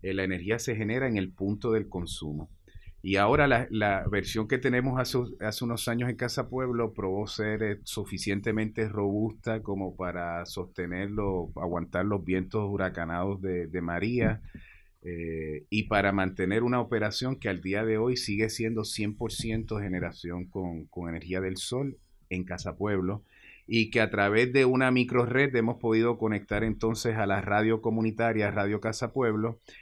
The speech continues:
y más recientemente, eh, que, que atiende un tema fundamental, que es el de las comunicaciones.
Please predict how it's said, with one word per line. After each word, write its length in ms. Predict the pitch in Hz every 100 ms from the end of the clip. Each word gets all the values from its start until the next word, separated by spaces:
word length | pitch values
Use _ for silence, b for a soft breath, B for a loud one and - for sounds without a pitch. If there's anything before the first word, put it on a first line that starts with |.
| -
y 140 | 110
más 200 | 110 117
recientemente, 1080 | 135 120 131 131 139 131 135 123 135 135 -
eh, 180 | - 107
que, 220 | - 120 - -
que 80 |
atiende 300 | 113 117 123
un 100 | 135
tema 240 | 131 131 135
fundamental, 600 | - 120 110 107 107 143
que 100 | 123
es 60 | 110
el 60 |
de 100 | 107
las 140 | 107 107
comunicaciones. 920 | 104 101 95 92 - 135 131 95